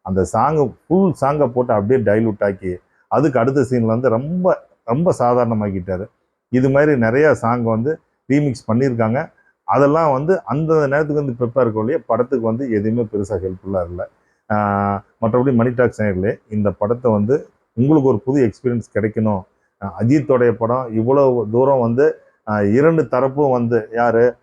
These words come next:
நல்லா இருக்குதுன்னு சொல்ற ஒரு தரப்பு, பேடா இருக்குன்னு சொல்ற ஒரு தரப்பு, குட்டா இருக்குன்னு சொல்ற ஒரு தரப்பு, இவங்க இவ்வளவு தூரம் கருத்து மோதல் பண்ணிக்கிறாங்கன்னா இந்த படம் எப்படி இருக்குன்னு நீங்க ஒரு ட்ரிப் உங்க எக்ஸ்பீரியன்ஸ்க்காக போய் பாருங்க.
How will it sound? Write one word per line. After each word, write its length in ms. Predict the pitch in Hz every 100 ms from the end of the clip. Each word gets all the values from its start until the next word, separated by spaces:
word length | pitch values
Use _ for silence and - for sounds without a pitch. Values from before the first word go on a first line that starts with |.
| _
நல்லா 260 | - 117 139
இருக்குதுன்னு 280 | 123 135 127
சொல்ற 220 | 120 117 120
ஒரு 180 | 110 101
தரப்பு, 440 | 107 101 127 135 _ _ -
பேடா 280 | 107 143 143
இருக்குன்னு 440 | 127 127 120 120 131
சொல்ற 40 |
ஒரு 120 | 123
தரப்பு, 300 | 98 110 135
குட்டா 380 | 117 113 120 120
இருக்குன்னு 180 | 113 117
சொல்ற 220 | 107 104 104
ஒரு 120 | 92
தரப்பு, 360 | 98 98 107 110 _ _ -
இவங்க 200 | 117 113
இவ்வளவு 240 | 127 135
தூரம் 140 | 139
கருத்து 300 | 123 120 131
மோதல் 360 | 123 120 107 107
பண்ணிக்கிறாங்கன்னா 500 | 110 107 104 131 135
இந்த 140 | 113
படம் 220 | 101 117 117
எப்படி 120 | 101
இருக்குன்னு 280 | 104 120 113
நீங்க 120 | 95
ஒரு 100 | 92
ட்ரிப் 140 | 117 120
உங்க 180 | 101
எக்ஸ்பீரியன்ஸ்க்காக 600 | 95 - 113 95 104 104 98
போய் 140 | 98 -
பாருங்க. 500 | 92 104 98 95 147